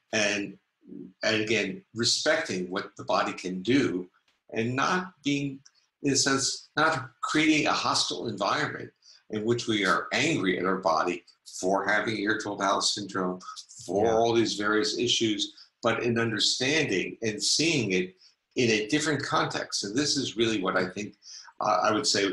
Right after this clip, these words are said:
Speaker 1: what I think the important, uh, contribution of polyvagal theory is. It decontextualizes the disorder from a disorder to a functional adaptive reaction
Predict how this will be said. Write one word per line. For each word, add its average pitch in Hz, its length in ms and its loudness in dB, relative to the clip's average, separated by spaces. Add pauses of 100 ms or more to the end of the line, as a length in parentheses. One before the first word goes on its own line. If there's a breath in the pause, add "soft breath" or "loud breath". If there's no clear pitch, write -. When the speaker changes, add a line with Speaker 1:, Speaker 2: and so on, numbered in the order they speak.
Speaker 1:
what 104 200 2
I 104 100 0
think 127 240 0
the 107 160 2
important, 95 640 -2 (380 soft breath)
uh, 92 360 2
contribution 107 760 -2
of 95 80 -6
polyvagal 92 580 0 (120)
theory 143 340 0
is. - 260 -4 (440 loud breath)
It - 240 0 (220)
decontextualizes 117 1500 0
the 95 80 -4
disorder 92 640 0 (340 loud breath)
from 104 420 0
a 101 260 0 (220)
disorder 127 760 2
to 113 260 -2
a 107 220 -4
functional 139 720 -2
adaptive 104 680 -2
reaction 90 640 -2